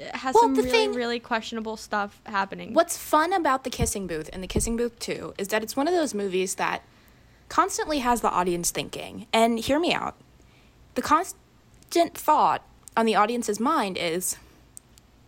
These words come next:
Speaker 2: which is worse, the acting or the script? And I have to
Speaker 1: I, the
Speaker 2: say, it
Speaker 1: script.
Speaker 2: has to be the script.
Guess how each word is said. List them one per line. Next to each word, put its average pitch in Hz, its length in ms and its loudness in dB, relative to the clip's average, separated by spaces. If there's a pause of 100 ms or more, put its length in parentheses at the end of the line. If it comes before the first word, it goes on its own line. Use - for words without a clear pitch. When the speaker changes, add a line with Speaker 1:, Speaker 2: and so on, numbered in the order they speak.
(280)
Speaker 2:
which 277 260 2
is 277 120 2
worse, 196 400 0
the - 200 -4
acting 277 480 0
or 220 100 -2
the 185 80 -4
script? - 460 -6 (2000)
And 240 100 4
I 247 60 6
have 262 240 0
to 311 80 0
Speaker 1:
I, 285 40 6
the - 40 2
Speaker 2:
say, 226 200 4
it - 60 -2
Speaker 1:
script. 392 200 4
Speaker 2:
has 262 360 2
to 233 120 2
be 190 120 2
the 185 100 -6
script. - 520 -8